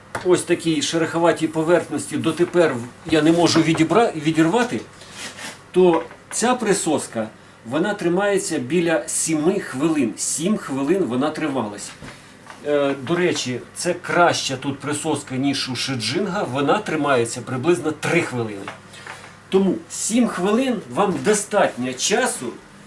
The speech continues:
щоб налаштувати і відрізати. Сім, ось так. Тому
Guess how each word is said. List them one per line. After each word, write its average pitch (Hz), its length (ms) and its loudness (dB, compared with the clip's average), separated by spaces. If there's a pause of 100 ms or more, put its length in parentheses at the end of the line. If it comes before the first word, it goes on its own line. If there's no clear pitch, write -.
(200)
щоб - 340 -2 (220)
налаштувати 185 920 0 (100)
і 185 120 -6
відрізати. 143 680 -6 (680)
Сім, 190 240 -4 (420)
ось 175 380 -4
так. 117 180 -4 (140)
Тому 170 320 -2